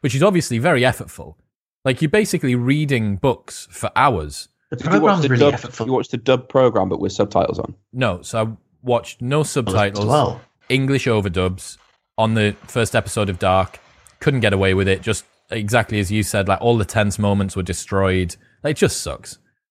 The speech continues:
Speaker 1: And then episode two went with subtitles. We're now on the final episode of season two. And, dude, it's like, it's so good.
Speaker 3: Hold on, hold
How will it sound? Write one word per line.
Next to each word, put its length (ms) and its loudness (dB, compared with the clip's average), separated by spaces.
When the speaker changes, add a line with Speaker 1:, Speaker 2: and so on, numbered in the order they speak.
Speaker 1:
And 200 2
then 380 2
episode 420 -2
two 480 0
went 180 0
with 100 -10
subtitles. 680 -2
We're 80 0
now 380 2
on 120 -2
the 60 -2
final 360 2
episode 340 -2
of 80 -4
season 520 -2
two. 420 0
And, 420 0
dude, 440 0
it's 320 -8
like, 480 -2
it's 220 -8
so 840 -2
good. 380 -4
Speaker 3:
Hold 180 4
on, 220 2
hold 320 2